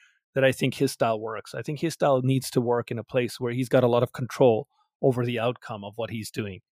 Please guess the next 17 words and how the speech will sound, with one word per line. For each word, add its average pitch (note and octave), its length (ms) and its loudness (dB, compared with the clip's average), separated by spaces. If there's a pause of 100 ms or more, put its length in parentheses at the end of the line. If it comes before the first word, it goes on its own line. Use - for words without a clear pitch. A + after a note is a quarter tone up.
And A#2 140 -4
so C3 100 4
I B2 60 2
think C#3+ 200 -4 (520)
it's C#3 140 -6
great D#3+ 280 0
for - 80 -6
him A#2+ 120 -6
to A#2+ 60 -10
be A#2 140 -4
where G#2 140 -4
he's G2+ 180 -8
at. G#2+ 240 -6 (240)
I C3+ 80 2
don't C#3+ 120 4
know C3+ 100 2
if A#2+ 80 -4